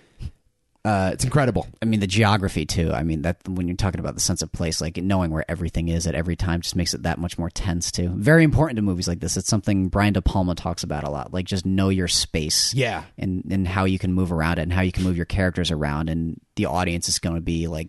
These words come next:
Speaker 2: on the edge of their seats and just biting their nails the whole time. It's great. It's
Speaker 1: Okay.
Speaker 2: a fantastic movie.
Speaker 1: All right. Number five for you.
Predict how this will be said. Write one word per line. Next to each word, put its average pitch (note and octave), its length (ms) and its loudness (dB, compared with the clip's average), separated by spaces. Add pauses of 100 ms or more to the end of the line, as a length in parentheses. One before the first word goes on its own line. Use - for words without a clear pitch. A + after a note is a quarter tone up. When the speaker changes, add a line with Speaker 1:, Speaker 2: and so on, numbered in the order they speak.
(160)
Speaker 2:
on F2 280 -2
the E2 100 -2
edge D#2+ 160 -4
of - 60 -14
their C#2+ 120 -6
seats - 460 -8 (360)
and F#2+ 120 -6
just F2 160 -8 (160)
biting E2 240 -4
their D#2+ 80 -4
nails D#2 300 -6
the - 60 -10
whole D#2 120 -8
time. - 320 -8 (100)
It's - 140 -2
great. G#2+ 220 2 (260)
It's G#2+ 120 -4
Speaker 1:
Okay. E3+ 100 0
Speaker 2:
a F3+ 40 -6 (340)
fantastic A#2 760 0
movie. F#2+ 260 -6 (160)
Speaker 1:
All G2 60 -4
right. F3+ 240 -4 (520)
Number F#2+ 200 0
five A#2+ 200 0
for C#3 100 -2
you. E3+ 180 -2